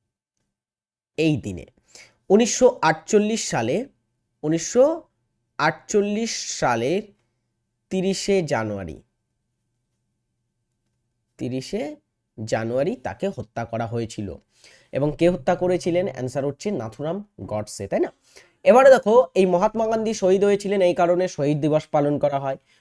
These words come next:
তো তার যে জন্মদিন, তার জন্ম কবে? অ্যান্সার হচ্ছে দোসরা অক্টোবর। দোসরা অক্টোবর হচ্ছে তার জন্মদিন।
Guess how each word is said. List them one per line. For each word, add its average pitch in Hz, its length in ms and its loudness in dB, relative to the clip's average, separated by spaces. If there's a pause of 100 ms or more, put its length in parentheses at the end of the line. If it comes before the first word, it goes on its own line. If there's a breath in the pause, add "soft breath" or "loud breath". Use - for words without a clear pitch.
(140)
তো 170 100 2
তার 202 360 6
যে 220 120 2
জন্মদিন, 196 920 4 (300)
তার 180 320 4
জন্ম 175 340 4
কবে? 202 380 2 (100)
অ্যান্সার 160 380 -6
হচ্ছে 180 240 -6
দোসরা 165 500 -4
অক্টোবর। 107 600 -8 (460)
দোসরা 175 720 -2 (2500)
অক্টোবর 185 800 2
হচ্ছে 170 280 0
তার 180 520 2
জন্মদিন। 180 580 2